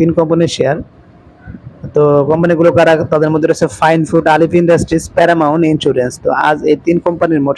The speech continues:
শেয়ার লেনদেন হয়েছে চোদ্দ কোটি চল্লিশ লাখ টাকারও বেশি। যাই হোক, আপনারা চাইলে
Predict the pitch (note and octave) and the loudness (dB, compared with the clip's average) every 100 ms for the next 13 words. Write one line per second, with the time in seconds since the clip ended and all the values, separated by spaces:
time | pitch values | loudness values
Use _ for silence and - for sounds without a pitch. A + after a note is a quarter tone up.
0 | - D3+ D#3+ D#3+ D#3+ C3+ C3+ C#3+ D#3+ D3+ | -2 0 0 0 0 0 0 0 0 0
1 | D#3+ D3+ - F3 - - - - - - | 0 -2 -2 -4 -4 -16 -18 -18 -20 -10
2 | - F3+ F#3+ D3+ C3+ D3 D3 D#3+ C#3 C3+ | -2 2 2 0 -2 0 2 2 0 -2
3 | - C3 - - - - D3 C#3+ D#3 E3 | -2 -6 -6 -18 -18 -10 0 2 4 4
4 | D3+ D3+ C#3+ C3+ C#3 | 2 2 0 0 -2